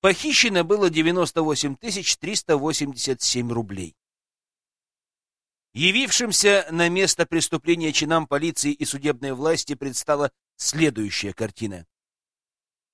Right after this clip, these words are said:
Два изрешеченных пулями трупа, совершенно обезумевший от страха извозчик, который не мог вымолвить ни слова и, несмотря на поранение, все рвался куда-то убежать, и толпа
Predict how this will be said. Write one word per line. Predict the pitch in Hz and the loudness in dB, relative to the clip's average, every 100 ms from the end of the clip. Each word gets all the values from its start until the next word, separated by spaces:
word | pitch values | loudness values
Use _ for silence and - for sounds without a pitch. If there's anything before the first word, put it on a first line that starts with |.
| _ _ | _ _
Два | 123 165 226 247 | -2 4 6 4
изрешеченных | 220 170 185 160 180 - 202 190 151 - | 0 0 0 0 -2 2 2 2 -2 -2
пулями | 175 165 151 | 2 2 2
трупа, | 143 151 156 - 165 - _ _ | 0 0 0 0 -2 -6 _ _
совершенно | - 175 185 196 - 262 240 233 | -2 2 4 4 6 6 6 0
обезумевший | - 220 240 185 240 202 156 135 - | 2 2 2 0 0 2 2 0 -2
от | 160 170 | 0 -2
страха | - - 156 139 | -2 0 0 0
извозчик, | 139 175 156 208 175 - 165 - _ _ | -4 -2 0 2 4 4 2 -4 _ _
который | - 165 226 202 | -2 0 2 2
не | 185 | 2
мог | 202 208 | 0 0
вымолвить | 139 185 208 185 180 151 | 2 2 4 2 0 -6
ни | 156 190 | -2 0
слова | - 165 175 143 135 - | 0 2 4 4 0 -2
и, | 185 165 127 | -2 -2 -2
несмотря | 131 120 135 131 123 | -4 -2 -2 -2 -4
на | 123 | -4
поранение, | - 151 180 196 170 143 _ _ _ _ | 0 2 2 0 -2 -4 _ _ _ _
все | - 208 | 4 4
рвался | 185 165 196 214 214 | 4 4 4 4 0
куда-то | - 170 170 165 | 0 2 2 2
убежать, | 160 151 143 120 110 _ _ _ _ _ - | 0 2 2 0 -4 _ _ _ _ _ -2
и | 185 | 2
толпа | 214 202 - 226 269 | 4 4 4 4 4